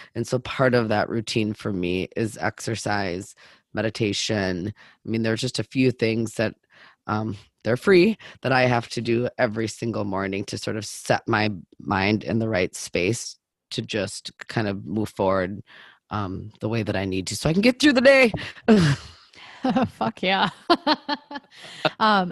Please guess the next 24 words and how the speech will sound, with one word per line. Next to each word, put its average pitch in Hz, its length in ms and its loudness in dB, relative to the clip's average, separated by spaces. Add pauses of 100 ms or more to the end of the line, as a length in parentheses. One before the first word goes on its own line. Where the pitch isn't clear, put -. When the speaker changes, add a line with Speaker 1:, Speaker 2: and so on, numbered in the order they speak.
Speaker 2:
and, 247 280 6
and 226 480 2
to 254 100 2
go 220 120 4
off 220 200 4
of 208 80 0
that, 220 240 4
I 208 80 -2
mean, 208 160 0
there 214 200 -2
are 202 520 -2
a 208 100 -6
lot 190 340 0
of 185 460 -2 (1120)
professionals, - 880 -2
right? 185 300 -2
So 175 600 -4
whether 185 320 -6
they're, 175 320 -6
they 185 300 -10 (120)
specialize 180 640 -4
in 185 140 -6
eating 214 320 0
disorders 175 800 -4